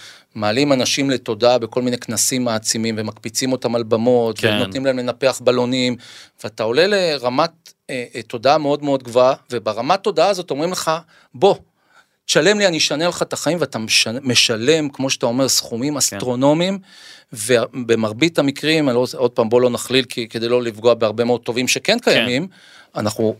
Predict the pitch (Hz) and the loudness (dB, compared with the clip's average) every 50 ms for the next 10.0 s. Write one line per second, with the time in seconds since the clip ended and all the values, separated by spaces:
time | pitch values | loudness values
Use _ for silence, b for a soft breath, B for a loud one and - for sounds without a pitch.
0 | _ _ - - - - 143 139 - - 123 120 143 147 143 131 110 104 104 - | _ _ -6 -4 -2 -2 -2 -2 -2 -2 0 0 0 2 2 2 0 0 0 0
1 | 180 180 156 135 104 113 107 110 123 135 131 - - - 101 107 117 131 147 151 | 0 0 0 -2 -2 0 2 2 2 2 2 0 -2 -2 -2 -2 -2 0 0 0
2 | - 156 156 165 151 147 127 113 - - 104 104 120 117 110 - - 104 101 101 | 2 2 2 2 2 0 0 0 -2 -2 -2 -2 -4 -4 -4 -2 0 0 2 2
3 | 98 95 92 92 - 107 104 123 127 - - 143 135 135 139 - 135 131 131 127 | 0 -2 -6 -10 -10 -6 -4 -4 -4 -2 -2 0 0 0 0 0 -2 0 0 0
4 | 127 120 123 - 190 185 - - 220 190 170 160 - 175 165 185 - - 156 131 | 0 0 0 2 2 2 2 2 0 0 0 0 2 0 2 2 0 -2 -2 -2
5 | - - - - 156 147 170 151 120 113 110 98 113 110 110 117 135 131 - - | 0 0 2 2 0 0 0 -2 -2 -4 -4 -4 -4 -4 -2 -2 -2 -2 -2 -4
6 | 123 120 - 120 113 - - 127 120 131 123 117 113 117 120 117 117 117 - 135 | -6 -8 -10 -10 -8 -6 -6 -6 -6 -6 -6 -6 -4 -2 -2 -2 -2 0 0 2
7 | 123 123 127 127 127 131 123 131 120 131 135 131 131 131 127 131 - - - 131 | 2 2 2 0 -2 -4 -6 -4 0 0 2 2 2 2 2 0 0 -2 -2 -2
8 | 127 123 123 120 117 127 - - 120 123 - - 120 120 127 120 127 120 110 120 | -2 -2 -2 -2 -4 -2 0 0 0 0 0 -2 -2 -2 0 0 0 0 0 -2
9 | 120 - 120 110 117 113 113 - - 117 120 117 123 - - 123 117 120 123 | -2 -2 -2 -2 -2 -4 -4 -2 0 0 0 0 -2 -4 -2 0 0 0 0